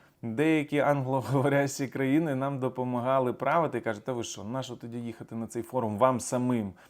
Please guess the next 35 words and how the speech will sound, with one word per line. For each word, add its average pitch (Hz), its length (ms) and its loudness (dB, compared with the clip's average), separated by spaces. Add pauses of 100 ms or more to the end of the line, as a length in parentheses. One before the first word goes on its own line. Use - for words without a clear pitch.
(140)
організаторам 117 800 -2
і 110 40 -2
власникам 113 500 -2
цього 117 180 -4
форуму, 143 340 -2
якщо 110 220 -6
ось 123 200 -2
це 123 100 -4
все 117 200 -6
підписувати?» 110 580 -8
І 101 40 -10
сказали, 127 340 2
що 110 100 -12
краще 135 340 2
взагалі 143 600 6
нічого, 190 600 2 (340)
ніж 143 240 4
щось. 104 500 -2
Ну, 131 120 2
от 170 120 2
зараз 147 380 6 (420)
це 143 180 4
щось 170 360 2
не 123 120 0
всі 139 200 -4
хочуть - 420 -4
підписувати, 135 720 0
але 127 340 4
хай 120 160 -8
краще 123 320 -2
не 120 100 -4
всі 120 200 -6
підписують, 127 560 -4
ніж 113 120 -6
погодитись 120 640 -4